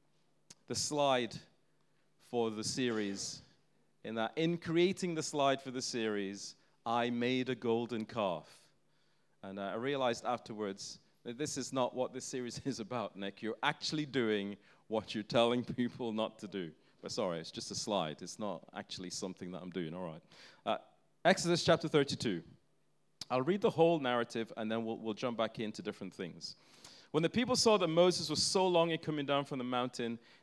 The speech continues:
they gathered round Aaron and said, "Come, make us gods who will go before us. As for this fellow Moses who brought us up out of Egypt, we don't know what happened to him."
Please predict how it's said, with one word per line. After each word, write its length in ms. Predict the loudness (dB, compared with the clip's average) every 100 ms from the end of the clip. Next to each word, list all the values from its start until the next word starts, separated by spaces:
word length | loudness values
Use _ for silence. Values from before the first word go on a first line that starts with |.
| -4
they 80 | 0
gathered 400 | 6 6 6 2
round 260 | 2 2 0
Aaron 240 | 0 2
and 120 | -2
said, 320 | -2 0 -2 2
"Come, 320 | 2 2 2
make 240 | -2 -2
us 140 | -4 0
gods 380 | 4 6 4
who 100 | 2
will 120 | -2 0
go 220 | 2 2
before 460 | 0 0 4 4
us. 320 | 2 -2 -8 -10 -18 -20 0
As 280 | 4 4 4
for 100 | 0
this 280 | 0 0 0
fellow 320 | 4 6 6
Moses 480 | 4 2 2 -2 -2
who 100 | -4
brought 320 | 2 2 2
us 160 | -2 -2
up 160 | -2 0
out 220 | 0 -2
of 100 | -4
Egypt, 440 | -4 -2 -4 -4 -18 _ -4
we 100 | 0
don't 100 | 4
know 140 | 8
what 120 | 8 6
happened 280 | 2 -2 -2
to 120 | 0
him." 160 | -2